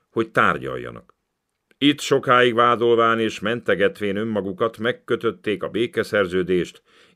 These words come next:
és Géza visszatért a hercegségbe. Ebben az időben az úr születését a király abban a helységben ünnepelte, amelyet Ikervárnak hívnak. Ezután Zalába ment. És itt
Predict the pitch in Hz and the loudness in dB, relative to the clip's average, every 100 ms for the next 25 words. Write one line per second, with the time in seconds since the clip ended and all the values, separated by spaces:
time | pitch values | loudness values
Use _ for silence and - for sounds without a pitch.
0 | _ 95 92 80 107 185 160 143 113 135 | _ -2 -2 0 2 2 2 0 0 -2
1 | - - 73 - 82 82 85 87 87 - | -6 -6 -6 -4 -4 -4 -6 -2 -4 -4
2 | 73 - - 65 57 - - _ _ _ | -12 -12 -12 -12 -12 -16 -18 _ _ _
3 | _ _ _ _ _ _ _ _ _ _ | _ _ _ _ _ _ _ _ _ _
4 | - 226 180 117 107 165 135 110 107 101 | 0 2 2 0 0 0 0 2 2 0
5 | 170 - 135 110 92 101 98 113 101 95 | -2 -4 -2 0 0 0 -2 -2 -4 -4
6 | 95 165 127 110 113 - 151 110 85 71 | -2 0 2 2 0 -2 -6 -4 -6 -4
7 | 78 92 87 - 87 80 67 82 95 101 | -2 -2 -2 -4 -6 -6 -4 -6 -4 -4
8 | 95 101 98 92 123 123 _ _ _ - | -2 0 -2 0 -2 -2 _ _ _ -4
9 | 120 120 117 113 92 - 95 85 76 76 | 0 2 2 0 -4 0 2 2 0 -2
10 | 73 73 - 76 65 65 - _ _ _ | -4 -10 -10 -10 -8 -12 -16 _ _ _
11 | _ _ _ _ 226 170 165 156 104 104 | _ _ _ _ -2 0 2 2 2 2
12 | 92 78 69 71 67 62 - _ _ _ | 2 2 -2 -6 -8 -12 -20 _ _ _
13 | _ _ _ _ _ _ _ _ - 123 | _ _ _ _ _ _ _ _ 0 2
14 | - 220 185 - | 2 -4 -4 -8